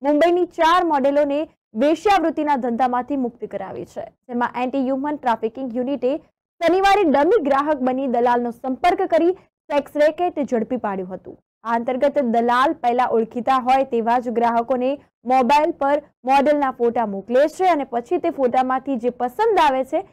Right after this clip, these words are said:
તેને ગ્રાહક વેસુ હોટેલની નીચેથી કારમાં લઈ જતા હોય છે. તો ગ્રાહક પોતાની રીતે હોટેલ કે પછી અન્ય કોઈ ઠેકાણે લઈ જાય છે.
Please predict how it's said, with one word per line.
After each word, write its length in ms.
તેને 200
ગ્રાહક 440
વેસુ 360
હોટેલની 400
નીચેથી 480
કારમાં 420
લઈ 120
જતા 300
હોય 220
છે. 260
તો 80
ગ્રાહક 360
પોતાની 540
રીતે 320
હોટેલ 400
કે 120
પછી 460
અન્ય 340
કોઈ 180
ઠેકાણે 460
લઈ 220
જાય 240
છે. 260